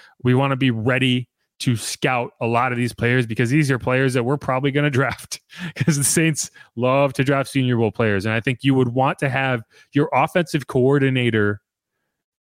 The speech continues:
in, maybe not in place, maybe not there at the Senior Bowl, but at least the idea of who it's gonna be in place, so you can scout players with that in mind.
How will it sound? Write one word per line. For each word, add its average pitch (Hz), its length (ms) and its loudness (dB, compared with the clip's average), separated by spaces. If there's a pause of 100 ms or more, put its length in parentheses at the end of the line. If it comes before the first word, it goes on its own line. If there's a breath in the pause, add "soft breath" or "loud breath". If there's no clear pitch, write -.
(580)
in, 135 480 0 (420)
maybe 220 220 0
not 185 160 2
in 139 180 -2
place, 147 520 -6
maybe 170 240 -2
not 160 300 -2 (180 soft breath)
there 113 560 -2
at 139 180 0
the 131 80 0
Senior 147 340 2
Bowl, 107 220 2
but 127 140 0
at 147 160 -2
least 151 240 0
the 151 100 2
idea 143 420 0
of 135 120 -4
who 160 160 4
it's 147 100 0
gonna 120 240 0
be 104 480 0 (560)
in 131 160 0
place, 123 300 0
so 131 100 0
you 143 180 4
can 127 200 2
scout 139 480 -2
players 135 520 0
with 123 180 0
that 131 200 2
in 110 160 0
mind. 110 260 -2